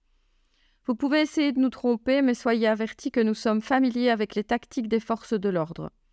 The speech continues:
Vous avez quatre-vingt-dix-neuf pour cent de chance de tuer votre fille si vous ne nous obéissez pas.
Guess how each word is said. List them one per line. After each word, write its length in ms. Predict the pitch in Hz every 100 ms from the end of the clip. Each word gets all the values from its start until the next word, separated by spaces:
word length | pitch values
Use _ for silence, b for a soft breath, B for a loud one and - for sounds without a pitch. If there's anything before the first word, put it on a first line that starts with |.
| _ _ _ _ -
Vous 180 | 240 254
avez 220 | 247 262
quatre-vingt-dix-neuf 640 | 262 285 277 269 254 -
pour 220 | - -
cent 300 | - 233 214 -
de 160 | 196
chance 440 | 196 240 240 247 -
de 100 | 202
tuer 240 | - 269
votre 340 | 233 233 -
fille 380 | 208 - 214 240
si 260 | 220 - 208
vous 140 | 202
ne 140 | 208 202
nous 260 | 208 190
obéissez 540 | 226 240 247 214 - 196
pas. 220 | -